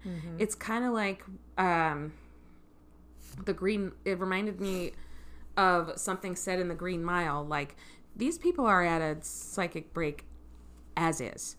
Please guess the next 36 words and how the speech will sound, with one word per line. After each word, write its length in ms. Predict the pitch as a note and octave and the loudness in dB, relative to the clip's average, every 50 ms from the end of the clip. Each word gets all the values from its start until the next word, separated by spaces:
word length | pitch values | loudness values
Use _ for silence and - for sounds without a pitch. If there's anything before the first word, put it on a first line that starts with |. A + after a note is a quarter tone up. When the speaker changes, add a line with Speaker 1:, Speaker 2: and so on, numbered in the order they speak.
| - | -10
Speaker 1:
Yeah. 200 | - F#3 D#3+ D3+ C#3+ | -8 -8 -8 -4 0
Speaker 2:
There 120 | - A3+ A#3 | 2 4 4
is 120 | G3+ F#3+ | 4 2
no 260 | F3+ F#3 G3+ G#3+ A3+ G#3+ A3 | 0 0 2 2 2 2 2
reason 400 | G3+ G#3 F#3 - - C#3 - - D3 | 2 2 2 0 -2 -4 -6 -6 -6
to 140 | - F3 | -4 -4
make 200 | E3 D3+ D3 - | -2 -2 -4 -4
things 280 | - D#3+ C#3+ C#3 - - | -6 -6 -6 -6 -6 -4
more 160 | D3 C#3+ E3 | -4 -4 -2
stressful 640 | - - - A3 A3 - - - - F#3 F#3 F3+ - - - - - - - - - - - | -2 0 0 0 0 0 -4 -6 -4 -4 -4 -4 -6 -12 -20 -20 -20 -20 -20 -20 -14 -6 -2
or 140 | E3+ D#3+ | 0 2
make 220 | D#3 D3+ D3 C#3+ C#3+ | 2 2 0 -2 -2
things 340 | - - D#3+ C#3+ C#3 - - - | -4 -4 -2 -2 -4 -4 -2 -2
unnecessarily, 1120 | C#3 C#3+ D3+ D#3 E3 E3 - G3 - - - F#3 F3+ F3+ F3+ F3 F3 E3+ E3 D#3+ D#3+ D#3 - - | 0 0 0 -2 -2 -2 -4 -6 -4 -2 0 0 2 2 2 0 0 0 -2 -2 -4 -6 -8 -8
you 100 | E3+ E3+ | -6 -4
know, 300 | E3 D3 C#3+ C#3 C#3 C#3+ - - | -2 -2 -2 -2 -4 -6 -6 -6
Speaker 1:
Mm-hmm. 100 | G3+ F3 | -2 0
Speaker 2:
any 200 | D#3 D#3 E3 G3 | 0 2 2 2
more, 760 | G#3 G3+ G3+ G#3+ A3+ A#3 A#3 A3 G#3+ G#3+ G#3 G3+ G3+ G3+ - - - - - - | 2 2 2 4 4 4 6 6 6 6 6 4 2 0 -4 -10 -20 -20 -8 0
any 220 | - A3 B3+ C#4+ C4+ | 4 6 6 6 4
worse 580 | A3+ A3 A#3 A#3 F3 C3+ C3 - - - - | 4 2 2 2 2 2 0 -2 -6 -6 -6
than 340 | - - D#3 D3+ D3 D3 D3 | -4 -4 -4 -4 -4 -4 -6
things 280 | C#3+ D#3 D3 - D#3+ D#3 | -4 -4 -2 -2 -2 0
Speaker 1:
They 60 | D3+ | 2
already 80 | D3 C#3+ | 4 6
Speaker 2:
already 320 | D3 D3+ F3 F3+ F#3 D#3+ | 6 6 4 4 2 2
Speaker 1:
are. 60 | A#2+ | 0
Speaker 2:
are. 160 | - - - - - - | -2 -6 -8 -10 -8 -6
Speaker 1:
Mm-hmm. 320 | F#3 F3+ E3+ D#3 E3 E3 E3 | -4 -4 -4 -4 -4 -6 -6
Speaker 2:
It's 120 | D#3+ - | -6 -4
not 280 | E3 D#3 D3 E3 - - | 2 4 6 6 6 4
necessary. 640 | F#3 D3+ C3 - C3+ - - A#2+ - - - - - | 2 -2 -2 -6 -10 -12 -10 -12 -12 -10 -12 -12 -12
Speaker 1:
Right. 200 | - - D#3+ - - - - - - - - - - - - - - - - - - | -12 -14 -14 -14 -16 -18 -18 -16 -16 -14 -14 -14 -14 -14 -16 -16 -18 -18 -16 -4 2
Speaker 2:
Uh, 240 | - G#3+ G3+ E3 D3+ - - - - - - | 4 4 6 4 2 0 -6 -14 -12 -2 4
per 200 | - D4 F4+ D#4 | 8 8 8 10
se! 360 | - E4+ F4 E4+ E4+ - | 12 12 12 12 12 8